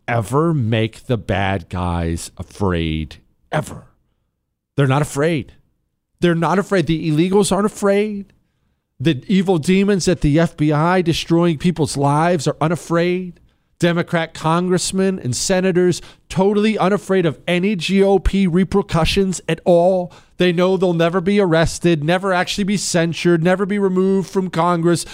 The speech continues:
Remember we got rid of, uh, George Santos of New York over accusations, wasn't even convicted of anything. Ilhan Omar comes out practically the next day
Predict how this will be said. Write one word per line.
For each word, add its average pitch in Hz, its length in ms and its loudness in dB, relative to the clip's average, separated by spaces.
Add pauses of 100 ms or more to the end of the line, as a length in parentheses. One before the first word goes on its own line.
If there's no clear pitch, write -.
(160)
Remember 226 200 0
we 262 140 0
got 226 220 0
rid 226 160 2
of, 175 160 0
uh, 185 200 2
George 214 360 2
Santos 214 680 0
of 151 100 -6
New 202 120 2
York 214 420 2 (480)
over 214 320 2
accusations, 220 800 2
wasn't 226 300 2
even 269 180 0
convicted 254 540 -2
of 156 80 -2
anything. 120 480 0 (240)
Ilhan 240 400 2
Omar 247 420 2
comes 220 320 -2
out 226 220 2
practically 226 520 0
the 214 100 2
next 240 320 -2
day 277 380 2